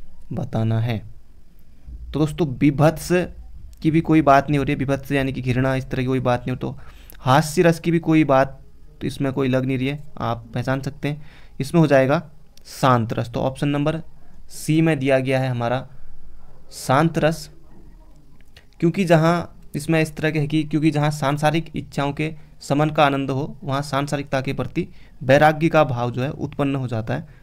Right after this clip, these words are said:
तो वहाँ पर हमारा शांत रस होता है। बढ़ते हैं अगले क्वेश्चन की तरफ। अपने पैरों पर खड़ा होना, अपने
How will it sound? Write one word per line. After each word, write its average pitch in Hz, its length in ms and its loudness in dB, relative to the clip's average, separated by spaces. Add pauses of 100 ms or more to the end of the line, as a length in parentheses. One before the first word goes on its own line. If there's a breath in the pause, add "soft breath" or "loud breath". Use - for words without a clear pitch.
तो 135 80 -2
वहाँ 123 160 0
पर 135 140 0 (600 soft breath)
हमारा 123 220 2
शांत 143 420 2
रस 143 300 0 (140)
होता 113 220 -2
है। 107 180 -4 (1900 soft breath)
बढ़ते 131 280 2
हैं 151 80 6
अगले 139 200 2
क्वेश्चन 151 320 0
की 151 80 0
तरफ। 160 300 0 (600 soft breath)
अपने 175 460 4
पैरों 156 440 6
पर 156 280 2
खड़ा 131 360 4
होना, 117 400 0 (1160 soft breath)
अपने 151 540 0